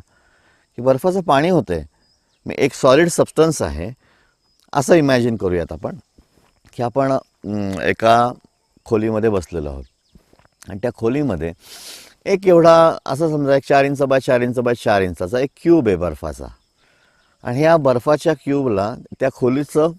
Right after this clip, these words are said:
पूर्ण कानाकोपऱ्यामध्ये फिरायचं आहे. तर तो फिरू श-, कुठं कुठं फिरू शकेल हे? <clears throat> चार इंचाचा बर्फाचा तुकडा प्रत्येक कानाकोपऱ्यात,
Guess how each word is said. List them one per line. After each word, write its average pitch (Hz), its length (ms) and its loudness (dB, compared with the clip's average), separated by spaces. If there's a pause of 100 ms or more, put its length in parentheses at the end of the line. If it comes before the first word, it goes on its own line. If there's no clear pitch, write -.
(220)
पूर्ण 165 420 2 (160)
कानाकोपऱ्यामध्ये 135 800 0
फिरायचं 95 480 0
आहे. 64 100 -14 (2250)
तर 147 120 -18
तो - 60 -2
फिरू 175 240 2
श-, 170 140 -4
कुठं 175 220 4
कुठं 165 200 6
फिरू 117 220 2
शकेल 82 340 -8
हे? 82 180 -12 (200)
<clears throat> 139 280 -2
चार 104 180 4
इंचाचा 95 340 -4
बर्फाचा 85 460 -6
तुकडा 62 240 -12 (600)
प्रत्येक 190 520 0 (300)
कानाकोपऱ्यात, 123 640 0